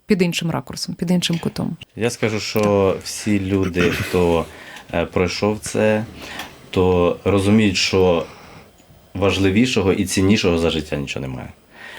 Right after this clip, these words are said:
Speaker 2: Здоров'я — це саме найголовніше, а все інше було б бажання і, е, можливість знайдеться завжди.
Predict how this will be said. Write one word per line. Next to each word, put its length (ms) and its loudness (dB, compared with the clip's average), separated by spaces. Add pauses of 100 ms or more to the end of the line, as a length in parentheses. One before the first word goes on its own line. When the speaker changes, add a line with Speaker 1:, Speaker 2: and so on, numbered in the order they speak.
(200)
Speaker 2:
Здоров'я — 480 4
це 140 -2
саме 240 0
найголовніше, 1000 0
а 140 -2
все 300 -2
інше 880 0
було 280 0
б 20 0
бажання 680 0
і, 480 -4
е, 400 -6 (400)
можливість 540 -2
знайдеться 400 -8
завжди. 320 -8